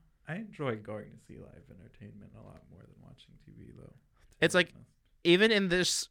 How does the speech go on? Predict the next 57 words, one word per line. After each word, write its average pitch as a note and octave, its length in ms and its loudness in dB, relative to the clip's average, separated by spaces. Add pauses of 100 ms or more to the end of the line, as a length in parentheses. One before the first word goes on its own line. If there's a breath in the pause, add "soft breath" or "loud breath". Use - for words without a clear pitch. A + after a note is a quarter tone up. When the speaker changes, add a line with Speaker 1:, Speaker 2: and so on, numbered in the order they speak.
(140)
Speaker 2:
podcast, B2+ 640 4
you C#3 60 0
know, C3+ 100 4
we're C3 100 4
not, E3 160 4
like, G3 200 2
ruining G#2+ 680 2
shows. D#3 420 0
We're C3+ 80 -6
just, C3 200 -4
like, G#2+ 320 0 (500 soft breath)
giving C3+ 300 4
our A#2+ 140 6
opinion A2+ 440 0
on G#2 140 0
what F#2+ 220 0
we F#2+ 120 -2
saw. F2 460 -4 (140 loud breath)
Speaker 1:
Yeah. F2 60 -14 (320 loud breath)
Speaker 2:
And C3 160 2
it's A#2+ 100 -2
like, A#2+ 240 2 (180)
I B2+ 120 6
feel D3+ 140 4
like E3 120 4
we F#3+ 80 2
try F#3 120 4
to E3+ 60 4
not C#3 220 0
give A2+ 120 2
away A2+ 120 2
too - 160 -6
much A2 160 -4
of, G#2 60 0
like, - 220 -2
plot G2 440 0
points, G#2 320 -2
'cause G2+ 160 -2
it's F#2+ 160 -4
like, G2 240 -2 (680 soft breath)
there's C#3+ 280 4
so D#3 200 6
much, D3+ 300 2
you D#3+ 120 0
have G#3 180 4
to D3 80 -2
see A2 180 2
this, G2+ 240 2
uh, B2+ 160 4
you D#3 140 4
have G3+ 180 8
to D#3 80 0
see A#2 220 0
some A2 140 -2
of - 20 0
these G#2 100 0
shows. G2+ 180 0